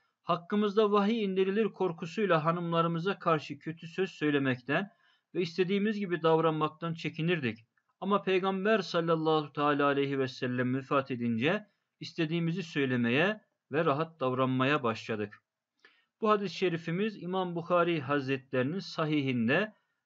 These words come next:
nikah bölümünün seksen birinci hadis-i şerifi olarak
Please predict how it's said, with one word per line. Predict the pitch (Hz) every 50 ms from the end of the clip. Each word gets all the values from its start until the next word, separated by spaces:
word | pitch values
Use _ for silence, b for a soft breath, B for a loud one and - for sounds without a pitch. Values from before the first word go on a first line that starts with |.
| b -
nikah | 165 165 - - 202 202 202 -
bölümünün | 165 156 147 135 135 143 170 208
seksen | 202 - - 180 165 165 - 175 156 143 143
birinci | 165 165 165 156 147 147
hadis-i | 147 139 139 127 -
şerifi | - 131 120 120 110 -
olarak | 156 147 131 127 156 196 214 214